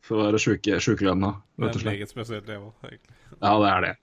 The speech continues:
Speaker 1: Men, eh, det er noe
Speaker 2: Sånn
Speaker 1: sånn
Speaker 2: er det.
Speaker 1: N H L og stats fungerer. Men, eh, nei, det var ålreit, ålreit det, altså. Ehm, Stolars da har blitt hentet opp fra bussen til Lee Valley Phantom, som var på vei til Wil-, Wilkes-Barre for å spille kamp mot, eh, farmlaget til Penguins.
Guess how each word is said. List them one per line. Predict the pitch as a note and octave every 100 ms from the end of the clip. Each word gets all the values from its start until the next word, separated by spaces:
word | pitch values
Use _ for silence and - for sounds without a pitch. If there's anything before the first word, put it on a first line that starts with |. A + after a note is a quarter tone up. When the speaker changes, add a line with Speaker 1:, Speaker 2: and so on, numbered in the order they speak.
| -
Speaker 1:
Men, | A2 A2
eh, | A2
det | G#2+
er | G2+ G#2
noe | G2+
Speaker 2:
Sånn | G#2
Speaker 1:
sånn | G2+
Speaker 2:
er |
det. | G2+
Speaker 1:
N | F#2+ F#2+ -
H | G#2
L | G2
og |
stats | G#2 - -
fungerer. | A2 F#2 F2+ A2+ G#2+
Men, | A#2 A2+
eh, | A2 G#2+
nei, | B2 D#3+
det | E3+
var | E3 D3+
ålreit, | D3 D#3 D#3 -
ålreit | C#3+ C3+ C3+ D3
det, | C3+ B2
altså. | G2 G#2+ _
Ehm, | A#2 A2 A2 A2 G#2+ G#2 G#2 _ - - - _ _ -
Stolars | A#2+ A2 A#2+ B2+
da | A2+
har | A2+
blitt | A2+ A#2 -
hentet | A2+ A#2 G2 -
opp | G#2 - - - - -
fra | - A#2+ A#2+
bussen | A2+ G#2+ - - C#3+ C#3+
til | C#3 B2+ B2+ B2
Lee | A#2 A2+
Valley | G#2+ A2
Phantom, | A2 G2+ G2 B2
som | A#2+ A2+
var | A#2+
på | G#2+
vei | G2+
til | A#2 A2
Wil-, | A2+
Wilkes-Barre | A2+ A2 A#2+ - - A2 A#2+ B2+
for |
å | C3+
spille | - B2 A#2
kamp | A#2 G#2+ B2
mot, | A#2+ A#2+ -
eh, | A#2 A2+
farmlaget | - A2 G#2+ A2+ A#2+
til | B2
Penguins. | A#2+ C#3 G3 -